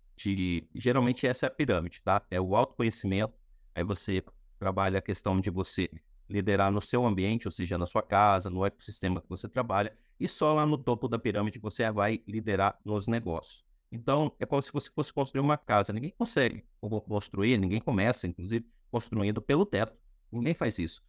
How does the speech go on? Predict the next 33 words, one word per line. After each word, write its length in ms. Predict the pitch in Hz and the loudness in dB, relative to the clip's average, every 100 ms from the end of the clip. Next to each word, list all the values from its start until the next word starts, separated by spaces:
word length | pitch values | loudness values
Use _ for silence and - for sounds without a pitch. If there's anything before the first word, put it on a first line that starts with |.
| _ | _
Só 160 | _ 151 | _ 0
que 100 | 165 | 2
as 60 | |
empresas 400 | 170 160 156 202 | 0 -2 0 -2
fazem 340 | - 151 190 156 | 2 2 2 0
isso 160 | 165 | -2
todo 220 | - 175 151 | -4 -4 -2
dia, 300 | 127 151 - | -2 -2 -2
a 60 | |
todo 200 | - 135 | -4 -4
momento. 380 | 151 127 120 - | -2 -2 -2 -2
Ela 140 | 101 107 | -2 0
vai 100 | 123 | 0
colocar 280 | 135 120 | -2 -2
a 40 | 139 | -2
Denise 420 | 131 123 131 131 | -2 -2 -2 -4
agora 220 | 120 131 | -2 -2
num 120 | 135 | -2
treinamento 600 | 127 135 139 120 110 156 - _ _ - | -2 0 0 2 0 0 -4 _ _ -4
pra 120 | 135 | 0
falar 220 | 135 135 | 2 0
sobre 220 | - 131 | -2 -8
feedback. 520 | - 131 113 95 - - - - _ | -8 -8 -2 -2 -2 -20 -20 -20 _
Ela 80 | - | -2
vai 100 | 110 | 0
colocar 320 | 120 113 120 | 0 2 2
um 60 | 127 | 2
treinamento 440 | 120 117 107 135 | 2 2 2 2
pra 100 | - | 0
fazer 220 | 117 107 113 | -4 -2 -2
gestão 300 | 110 - 107 | -2 -2 -2
do 60 | |
tempo, 300 | - 87 90 | -2 -4 -4